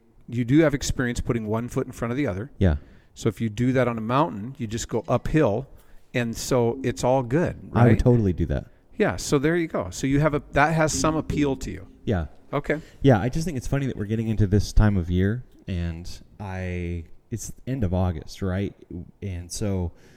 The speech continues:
Speaker 2: the other morning I woke up and it, there was, there was kind of a, a bite in the air. It was
Speaker 1: I
Speaker 2: a
Speaker 1: know
Speaker 2: little
Speaker 1: it. It's so
Speaker 2: cold.
Speaker 1: exciting.
Speaker 2: And I just got, <laughs> I just imagined,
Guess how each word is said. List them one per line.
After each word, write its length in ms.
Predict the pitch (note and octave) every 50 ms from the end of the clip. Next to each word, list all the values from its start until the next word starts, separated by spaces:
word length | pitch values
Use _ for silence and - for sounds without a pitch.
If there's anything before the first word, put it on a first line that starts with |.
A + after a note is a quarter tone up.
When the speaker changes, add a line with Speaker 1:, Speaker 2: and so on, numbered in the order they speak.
| - _ _ _ _ _ - - - - - - _ _ -
Speaker 2:
the 120 | - G#2+ G#2
other 100 | G2+ G2+
morning 420 | F#2+ G2 G#2 A2 A2+ A2 G2+ F#2
I 40 | G2
woke 320 | F2+ F2+ F2+ F#2 G2 -
up 260 | G#2+ G2 G2 F#2+ - -
and 160 | F2 E2 F#2+
it, 100 | G2 - -
there 140 | - - G#2
was, 380 | B2+ F3 F#3+ - - - - - - - _ -
there 340 | - - - - - - -
was 100 | C3+ -
kind 200 | - F#3+ G3+ E3+
of 120 | A2 F2 - - - - _ _ _ _ _ -
a, 60 | A2+
a 20 |
bite 260 | G2 G#2 G2+ A#2+ E3
in 80 | C#3 G#2+
the 140 | F#2 F2+ E2
air. 160 | D#2+ D#2+ D#2+
It 40 | F2
was 160 | - A2+ -
Speaker 1:
I 80 | - A2+
Speaker 2:
a 40 | A2+
Speaker 1:
know 240 | - A2+ A#2 A#2 A#2
Speaker 2:
little 180 | A#2+ A#2 A2
Speaker 1:
it. 60 | A#2
It's 140 | A2 G#2 G#2+
so 60 | C3
Speaker 2:
cold. 180 | D3 B2+ A#2+ A#2+
Speaker 1:
exciting. 460 | - - - A2+ G#2 G#2+ G#2+ A2+ A2+
Speaker 2:
And 100 | A#2 A2
I 80 | A2+ A#2
just 240 | G2+ A#2 A#2+ - -
got, 180 | A2 - - A2+ - -
<laughs> 100 | - -
I 80 | C#3
just 260 | A#2 A2+ - - -
imagined, 640 | C3+ A#2 G2+ F#2+ E2+ E2+ F2+ F#2 - G#2+ A#2 C3+ -